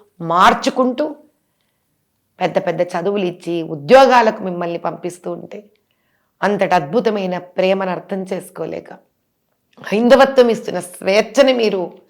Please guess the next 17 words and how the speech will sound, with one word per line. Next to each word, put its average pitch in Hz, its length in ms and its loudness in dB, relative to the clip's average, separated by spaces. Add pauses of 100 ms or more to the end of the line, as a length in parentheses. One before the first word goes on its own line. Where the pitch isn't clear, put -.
(340)
గుర్తించక, 214 580 -2
గౌరవించక, 190 800 0 (960)
అన్ని - 320 -6
రకాల 214 460 0
స్వేచ్ఛలను 240 880 2
తీసేస్తుంటే 208 880 -2
స్త్రీకి, - 540 -14 (920)
అక్కడేదో 180 600 4
మీకు 214 380 2
మోసపూరితంగా, 233 1200 4
మోసంగా 214 580 2
మాటలు, 214 480 2
ప్రేమ 202 360 0
మాటలు 202 360 0
చెప్తుంటే 190 600 -4
తేనె 202 420 -2
పూసిన 185 640 -4